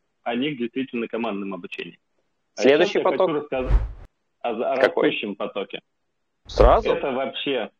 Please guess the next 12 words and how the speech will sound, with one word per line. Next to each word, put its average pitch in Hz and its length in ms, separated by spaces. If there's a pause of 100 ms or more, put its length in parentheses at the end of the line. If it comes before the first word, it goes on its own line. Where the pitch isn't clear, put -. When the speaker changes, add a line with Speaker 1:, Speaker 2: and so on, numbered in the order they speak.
(180)
Speaker 1:
ну 151 220
почему 165 340
бы 120 140
и 110 40
нет? 104 200 (320)
<laughs> 151 420
Speaker 2:
Хорошо, - 440
давай. 95 300 (240)
Speaker 1:
Это 151 280
вообще 131 640
любимчик, 127 800
наверное, 113 580